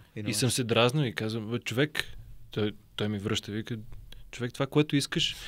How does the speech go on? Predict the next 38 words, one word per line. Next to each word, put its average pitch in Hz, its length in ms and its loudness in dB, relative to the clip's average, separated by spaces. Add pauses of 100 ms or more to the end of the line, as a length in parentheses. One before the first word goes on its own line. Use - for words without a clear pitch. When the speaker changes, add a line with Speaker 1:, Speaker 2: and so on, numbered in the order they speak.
(180)
Speaker 1:
ще - 140 -10
промени 107 300 -2
един-два 131 360 2
процента. - 580 -6 (340)
Хората 117 320 -2
няма 117 180 2
да 110 80 -2
го 104 100 -4
чуят.“ 101 300 -2
Speaker 2:
Абе, 113 180 -2
не 117 140 -4
е 131 60 -4
така. - 240 -8 (460)
Нека. 120 280 -4 (240)
Speaker 1:
Викам, 113 380 4
„Не, 101 140 4
не.“ 92 120 -4 (260)
Вика, 104 300 -10
„Аз, 123 240 -2
щом 113 300 0
го 95 100 -4
чувам, 139 280 -2
е 104 60 -2
проблем.“ 90 340 -6 (420)
Аз 92 180 -4
искам 139 200 0
Speaker 2:
Мгм. 120 100 0
Speaker 1:
да 123 300 4
е, 120 40 2
нали, 120 260 -2
на 117 120 0
сто 110 200 -2
процента. - 640 -6
Speaker 2:
Е, - 40 -6
аз - 120 -6
съм 113 100 -8
Speaker 1:
Е, - 20 -4
Speaker 2:
същия. 120 300 -2